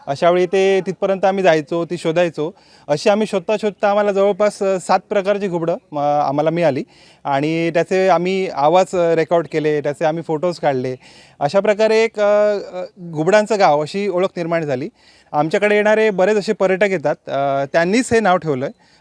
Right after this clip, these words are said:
अ, घुबडांचं गाव म्हणून. कारण अशी सात प्रकार एकाच ठिकाणी मिळणं हे खूप कठीण असतं, कारण वेगवेगळा हॅबिटॅट आहे आमच्याकडे.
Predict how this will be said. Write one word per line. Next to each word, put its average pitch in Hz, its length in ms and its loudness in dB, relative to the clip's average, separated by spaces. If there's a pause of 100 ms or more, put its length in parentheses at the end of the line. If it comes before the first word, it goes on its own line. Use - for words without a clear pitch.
अ, 139 200 -2
घुबडांचं 156 440 0
गाव 143 140 4
म्हणून. 135 180 -4
कारण 170 220 -2
अशी 185 260 -2
सात 190 180 0 (120)
प्रकार 202 380 2
एकाच 180 400 0
ठिकाणी 196 260 -2
मिळणं 196 220 -2
हे 196 120 0
खूप 214 160 -6
कठीण 196 260 -2
असतं, 160 260 -4 (420)
कारण 165 160 0
वेगवेगळा 214 440 2
हॅबिटॅट 175 360 0
आहे 196 100 4
आमच्याकडे. 143 460 -4